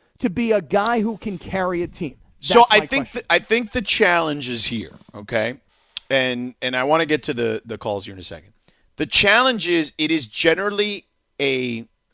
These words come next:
Speaker 2: wing player's game, okay? Where, uh, what I mean by that is a guy who can have the ball in his hands regularly and create not only for himself but for others.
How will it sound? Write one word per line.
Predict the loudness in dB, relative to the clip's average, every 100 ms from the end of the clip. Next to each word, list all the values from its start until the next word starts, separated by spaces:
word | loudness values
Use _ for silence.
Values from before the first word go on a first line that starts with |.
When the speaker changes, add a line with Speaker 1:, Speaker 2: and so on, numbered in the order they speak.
| -14
Speaker 2:
wing | -6 -4 -2 -4
player's | -4 0 0 -2 -6
game, | -10 -14 -16 -20 _ _ _ _ _
okay? | -6 -2 0 -2 -8 _ _ _ _
Where, | 2 4 6 4
uh, | 2
what | 2 2
I | 2
mean | 0 4
by | 4
that | 4 4
is | 2 -2
a | -2
guy | 2 4
who | 4
can | 0
have | -4 -2
the | -2
ball | 0 2
in | 0
his | -4
hands | -6 -6 -6 -4
regularly | -4 -4 -4 -6
and | -8
create | -10 -8 -2 -2 -2
not | -4
only | -2 -4
for | -6
himself | -4 -2 -2
but | -2 -6
for | 0 2
others. | 2 0 -14